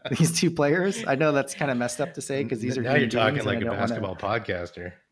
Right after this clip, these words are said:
Speaker 2: I don't wanna commoditize actual human beings, but, I mean, I, I think it's pretty clear what's going on here is Houston traded away all their assets, um, for the, because of the C P three, um, Westbrook deal,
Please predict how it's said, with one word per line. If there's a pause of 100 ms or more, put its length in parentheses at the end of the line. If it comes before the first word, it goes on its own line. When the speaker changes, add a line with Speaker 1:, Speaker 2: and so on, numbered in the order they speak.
(560)
Speaker 2:
I
don't
wanna
commoditize (200)
actual
human
beings,
but, (680)
I
mean,
I,
I
think
it's
pretty
clear
what's
going
on
here
is (340)
Houston
traded
away
all
their
assets, (260)
um,
for
the, (560)
because
of
the
C
P
three, (580)
um,
Westbrook
deal,